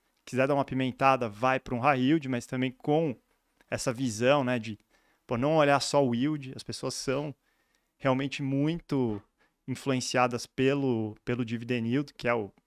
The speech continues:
na verdade, o retorno mensal do fundo. Isso acaba, às vezes, trazendo pra más decisões, né? Porque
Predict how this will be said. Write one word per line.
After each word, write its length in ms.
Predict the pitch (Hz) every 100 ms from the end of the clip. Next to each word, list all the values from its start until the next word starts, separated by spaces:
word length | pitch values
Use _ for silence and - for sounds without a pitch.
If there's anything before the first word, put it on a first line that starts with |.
| _ _ _ -
na 80 | 170
verdade, 300 | 131 139 139
o 20 |
retorno 460 | 123 - 131 127
mensal 500 | 123 110 - 120 117
do 240 | 107 104 104
fundo. 500 | - 123 127 147 147
Isso 160 | 113
acaba, 380 | 143 - 131 139
às 80 | 120
vezes, 380 | 139 135 135 - _ _ _ _ _ _
trazendo 880 | - 135 131 117 135 151 147 143 123 110
pra 160 | - 131
más 260 | 143 139
decisões, 720 | 139 143 - 143 120 113 104
né? 160 | 110 113
Porque 220 | - -